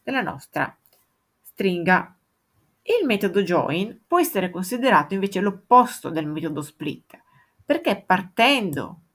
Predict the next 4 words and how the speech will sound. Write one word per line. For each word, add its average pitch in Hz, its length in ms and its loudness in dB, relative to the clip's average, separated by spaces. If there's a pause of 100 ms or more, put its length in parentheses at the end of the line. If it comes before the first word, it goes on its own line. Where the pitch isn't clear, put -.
(680)
da 190 260 6 (140)
una 180 180 2
lista 185 580 -2 (640)
crea 220 540 2